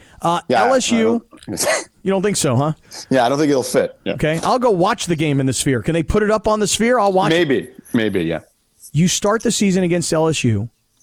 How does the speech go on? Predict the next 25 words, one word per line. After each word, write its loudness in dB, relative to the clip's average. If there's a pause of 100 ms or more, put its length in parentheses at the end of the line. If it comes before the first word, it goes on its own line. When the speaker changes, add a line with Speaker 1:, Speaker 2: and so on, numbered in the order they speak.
(380)
Speaker 1:
The 2
next -2
week 2
you 2
get 0
a 0
break, 0
you 0
play 0
Utah 0
State, -2
and 0
then 0
listen 0
to 0
this. -2 (440)
Speaker 2:
Listen, 0
I'm 2
listening. -2 (420)
Speaker 1:
At -2
Michigan. 0 (420)
Speaker 2:
Yeah. -4 (340)
Speaker 1:
Home 0
against -2
Wisconsin. -2